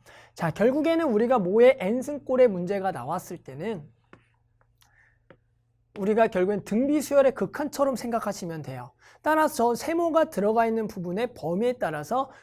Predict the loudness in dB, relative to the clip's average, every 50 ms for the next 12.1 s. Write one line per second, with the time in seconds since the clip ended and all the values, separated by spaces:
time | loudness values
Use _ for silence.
0 | _ _ -2 -2 0 0 0 -2 -2 0 0 0 0 0 -2 -6 -6 -6 -6 -6
1 | -6 -6 -8 -8 -14 -14 -12 -10 -8 -6 -6 -6 -4 -4 -6 -8 -6 -8 -10 -8
2 | -10 -12 -10 _ -6 -4 -4 -4 -6 -8 _ _ _ _ _ -14 -10 -8 -4 -4
3 | -2 -2 -4 -6 -8 -6 -4 -4 -4 -4 -4 -2 -2 -2 -2 -4 -6 -6 -6 -6
4 | -6 -6 -10 -16 -12 _ -4 -2 -2 -2 -4 -4 -2 -2 0 0 0 2 2 0
5 | 0 -2 -2 -2 0 2 2 2 2 2 2 2 0 -4 -6 -6 -8 -6 -2 0
6 | 0 0 0 -2 -8 -12 -10 -10 -10 -10 -8 -4 -4 -4 -4 -4 -6 -8 -8 -8
7 | -10 -12 -6 -2 0 0 0 0 -4 -10 -14 -18 -20 -20 _ _ _ _ _ _
8 | _ -12 -12 -12 -12 -12 -10 -10 -10 -10 -10 -12 -12 -14 -14 -14 -14 -16 -16 -18
9 | -20 -20 -20 _ _ _ _ _ -20 -20 -20 -20 -20 -10 -8 -4 -2 0 2 4
10 | 4 4 2 4 4 2 2 2 -2 -4 -4 -2 -2 0 0 -2 -2 -2 -4 -4
11 | -4 -6 -8 -10 -10 -10 -8 -8 -6 -6 -4 -2 -2 -2 -2 2 2 2 2 2
12 | 0